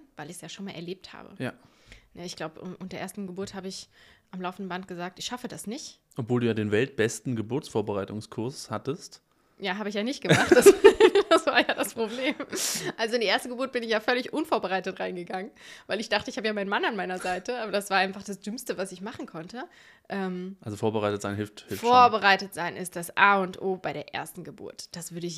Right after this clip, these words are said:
Speaker 1: jedem empfehlen. Das ist so wichtig. Und trotzdem, ich glaube, trotzdem kann man erst hinterher sagen, wie es halt war. Also ist ja klar,
Speaker 2: Ja,
Speaker 1: aber
Speaker 2: du weißt halt nicht, wie diese, wie sich das anfühlt alles.
Speaker 1: Genau,
Speaker 2: Und
Speaker 1: ja.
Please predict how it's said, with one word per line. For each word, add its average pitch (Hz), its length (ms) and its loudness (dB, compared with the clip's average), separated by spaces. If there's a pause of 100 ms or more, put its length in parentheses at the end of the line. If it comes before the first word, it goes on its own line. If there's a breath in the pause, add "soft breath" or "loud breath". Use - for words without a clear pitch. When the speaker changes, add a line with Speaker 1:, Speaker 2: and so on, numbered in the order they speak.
Speaker 1:
jedem 214 840 -4
empfehlen. 160 480 -12
Das 170 160 -14
ist - 200 -12
so 214 400 -4
wichtig. 208 400 -8
Und 185 180 -8
trotzdem, 196 720 -4 (680 soft breath)
ich - 140 -14
glaube, 190 200 -4
trotzdem 233 640 -6 (160)
kann 208 200 -8
man 226 180 -4
erst 214 400 -6
hinterher 254 460 -6
sagen, 185 420 -10 (540)
wie 214 120 -6
es 202 140 -12
halt 190 220 -8
war. 170 240 -8 (140)
Also 196 200 -2 (140)
ist - 100 -16
ja 156 80 -12
klar, 185 180 -6
Speaker 2:
Ja, 120 180 2
Speaker 1:
aber 120 180 -2
Speaker 2:
du 113 280 -8
weißt 117 200 4
halt 113 160 2
nicht, 117 120 -2
wie 113 60 -6
diese, 101 260 -8
wie 104 60 -6
sich 98 160 -2
das - 160 -8
anfühlt 104 340 -4
alles. - 380 -14 (120)
Speaker 1:
Genau, 254 240 -6 (300)
Speaker 2:
Und - 80 -14
Speaker 1:
ja. 143 120 -12